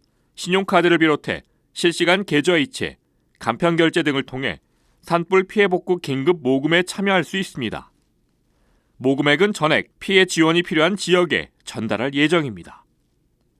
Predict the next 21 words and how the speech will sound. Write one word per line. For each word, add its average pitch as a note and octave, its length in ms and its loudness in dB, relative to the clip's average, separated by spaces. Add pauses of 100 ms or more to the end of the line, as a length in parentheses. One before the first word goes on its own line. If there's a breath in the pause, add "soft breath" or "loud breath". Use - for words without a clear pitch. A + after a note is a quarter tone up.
(720)
한편 G#3+ 380 2
바보의 F3 340 4
나눔은 F3+ 360 2
올해 D#3+ 500 4
김수환 F#3+ 500 0
추기경 F#3+ 400 0
탄생 G3 460 -2
백 - 180 -8
주년을 F3 320 0
기념해 D#3 480 -2 (500)
십오억 F3+ 420 2
오천만 F3 520 4
원의 D#3 220 2
특별 G3+ 380 0
배분 E3 320 2
사업을 E3+ 420 6
진행합니다. C3 760 -4 (1080)
이번 F3+ 280 4
특별 G#3+ 360 2
배분 E3+ 300 4
사업은 D#3 480 4